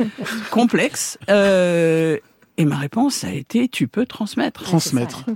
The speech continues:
Speaker 2: oui.
Speaker 1: Mais bien sûr, bien
Speaker 2: Mhm.
Speaker 1: sûr. J'ajoute que dans le monde dans lequel on vit, ce qu'on appelle aujourd'hui, les mots utilisés autour du terme réseau social,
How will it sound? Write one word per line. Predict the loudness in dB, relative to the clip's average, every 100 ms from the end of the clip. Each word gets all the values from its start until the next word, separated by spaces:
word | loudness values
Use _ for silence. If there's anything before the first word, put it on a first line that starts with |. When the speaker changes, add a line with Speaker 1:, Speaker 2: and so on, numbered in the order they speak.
| -8 -12
Speaker 2:
oui. | -14 -14 _ _
Speaker 1:
Mais | 4 4
bien | 4 2 2
sûr, | -2 -4 0 2 0 -2 -6 _ _ _ _ _ -8
bien | -2 0
Speaker 2:
Mhm. | 0
Speaker 1:
sûr. | -2 -2 -2 -4 _ -20 -20 -20 -20 _ _ -4
J'ajoute | 2 2 2 0 0 -2
que | 0 2 2 0 -4 -14 _ _ _
dans | 0 4 4
le | 6 6
monde | 4 4
dans | 0
lequel | 0 2 2
on | 2
vit, | 0 0 2 4 2 -4
ce | -10 -4 -2
qu'on | 2 2
appelle | 2 2 2 4
aujourd'hui, | 4 4 0 0 0 2 2 0 _ _ _ _
les | -2 4
mots | 4 4
utilisés | 2 0 -2 -2 -4 -4
autour | -2 -2 -2 -2
du | -4
terme | -2 0 0
réseau | -2 0 2 2 2 0
social, | 0 -2 -2 -2 -2 -2 -2